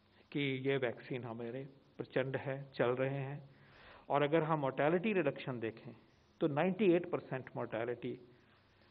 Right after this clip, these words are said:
जो है, वो प्रोटेक्ट हो जाती है। जैसा कि बार-बार हमने यहाँ से कहा,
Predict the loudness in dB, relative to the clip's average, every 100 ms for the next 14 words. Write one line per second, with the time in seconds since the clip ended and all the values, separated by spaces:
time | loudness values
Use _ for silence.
0 | _ -2 0 0 -2 -2 -4 -12 -12 -6
1 | -6 -6 -8 -6 -8 -10 -14 -18 -20 _
2 | _ _ -6 -6 -4 -4 -4 -2 -2 0
3 | -2 -4 -6 -8 -6 -4 -4 -4 -6 -4
4 | 0 0